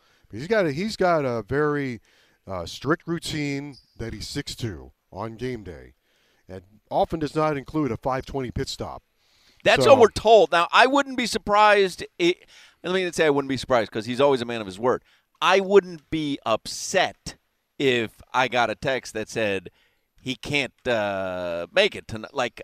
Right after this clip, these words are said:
Speaker 2: I, it's
Speaker 1: Hey, you know
Speaker 2: kind of
Speaker 1: what?
Speaker 2: a, kind of a big game.
Speaker 1: Kind of a big game. By the way, I'm sitting here and I am absolutely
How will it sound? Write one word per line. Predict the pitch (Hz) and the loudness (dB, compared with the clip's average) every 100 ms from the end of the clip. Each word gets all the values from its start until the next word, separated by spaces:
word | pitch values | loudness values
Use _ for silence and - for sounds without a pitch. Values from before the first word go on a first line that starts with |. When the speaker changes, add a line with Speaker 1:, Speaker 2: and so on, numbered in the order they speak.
| - | -10
Speaker 2:
I, | 143 107 | -12 -12
it's | 104 - 170 | -20 -18 -14
Speaker 1:
Hey, | 143 117 _ | -12 -14 _
you | - | 0
know | |
Speaker 2:
kind | 196 226 | 4 6
of | 165 | 6
Speaker 1:
what? | 143 _ | 4 _
Speaker 2:
a, | 117 | 0
kind | 320 | 2
of | 196 | 2
a | |
big | 131 143 113 | 0 -4 -4
game. | 123 143 104 69 - | -4 -4 -6 -14 -10
Speaker 1:
Kind | - 165 | -6 -4
of | |
a | 196 | -2
big | 185 185 | -4 -4
game. | 143 139 | -4 -4
By | 139 190 | -4 -2
the | 135 | -2
way, | 135 110 73 - | -2 -6 -10 -14
I'm | 131 170 | -10 -10
sitting | - - 151 139 | -8 -6 -4 -6
here | 123 127 | -8 -8
and | 117 | -8
I | 110 | -8
am | 110 107 | -12 -12
absolutely | 104 135 - 139 123 117 117 110 113 107 | -8 -8 -8 -8 -4 -4 -4 -6 -8 -10